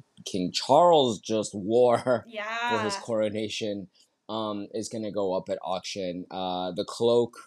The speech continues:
Speaker 1: as well, um, a military jacket that he wore in nineteen eighty-five for his birthday. Uh, he's
Speaker 2: Mm-hmm.
Speaker 1: photographed with Jane Seymour wearing it.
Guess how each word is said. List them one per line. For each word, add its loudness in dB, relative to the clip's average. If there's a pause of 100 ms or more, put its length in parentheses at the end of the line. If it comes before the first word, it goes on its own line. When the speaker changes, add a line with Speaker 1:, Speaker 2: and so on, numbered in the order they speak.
(140)
Speaker 1:
as -6
well, 0
um, -4
a -8
military -2
jacket -4
that -4
he -8
wore 0
in -4
nineteen -6
eighty-five 4
for 4
his 2
birthday. 4 (420)
Uh, 0
he's -4
Speaker 2:
Mm-hmm. 0
Speaker 1:
photographed 2
with -4
Jane -2
Seymour 2
wearing 2
it. 0